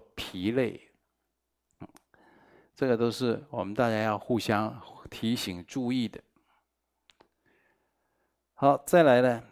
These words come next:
你看现代人的学佛修行啊，他评论他的上师的智慧的深浅、正量的高低啊，这也诋毁了法与人二者。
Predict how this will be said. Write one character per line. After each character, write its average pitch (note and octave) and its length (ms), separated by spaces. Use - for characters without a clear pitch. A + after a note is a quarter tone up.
你 A#2+ 280
看 B2 160
现 D#3 240
代 D3 160
人 A#2+ 180
的 B2 100
学 B2+ 200
佛 B2 160
修 B2 200
行 G#2 280
啊， F#2 120
他 B2+ 140
评 C3 320
论 E3 240
他 C3 180
的 A#2+ 100
上 A#2+ 320
师 B2 480
的 G#2+ 100
智 - 240
慧 A#2+ 220
的 G#2 100
深 B2 320
浅、 G2 720
正 C3 300
量 A#2+ 240
的 G#2 80
高 A#2 300
低 A2 540
啊， G2 380
这 A2+ 100
也 G2+ 160
诋 C3+ 280
毁 A2 300
了 A2+ 260
法 G#2 720
与 G2+ 240
人 F#2+ 340
二 A2 200
者。 - 260